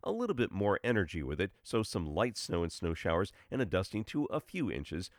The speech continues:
with a slow moderation in the cold, highs on Sunday mainly in the twenties to low thirties. This winter weather pattern appears ready to continue next week, another storm system more significant shaping up for Monday night and Tuesday.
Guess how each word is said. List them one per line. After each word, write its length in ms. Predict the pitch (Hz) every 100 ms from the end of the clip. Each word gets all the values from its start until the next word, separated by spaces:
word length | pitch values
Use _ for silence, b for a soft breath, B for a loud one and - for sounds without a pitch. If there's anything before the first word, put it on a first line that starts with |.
| b -
with 140 | 104
a 60 | 101
slow 460 | - 120 110 95 -
moderation 720 | 98 107 90 95 143 82 73 -
in 100 | 76
the 80 | 71
cold, 340 | 95 90 85 b b
highs 320 | - 87 82
on 140 | 78 76
Sunday 460 | - 120 80 80 -
mainly 480 | 87 101 92 73 69
in 120 | 87
the 60 | 87
twenties 480 | - 110 73 76 -
to 120 | 90
low 220 | 76 73
thirties. 580 | - 101 69 50 - - B B B B
This 180 | 113 -
winter 300 | 95 117 90
weather 280 | 80 104 92
pattern 360 | 95 101 98
appears 340 | 85 107 107 78
ready 260 | 110 110
to 120 | 95
continue 420 | 98 92 113 90 71
next 300 | 143 - -
week, 220 | 76 - b b
another 320 | 67 73 139
storm 380 | 127 - 85 82
system 460 | - 92 110 113 -
more 260 | 92 92
significant 600 | 98 95 76 82 98 117 -
shaping 440 | - - 87 87 95
up 120 | 110 b b
for 120 | 80
Monday 340 | 67 90 98
night 300 | 101 80 82 -
and 240 | 101 104 -
Tuesday. 600 | 151 143 82 85 50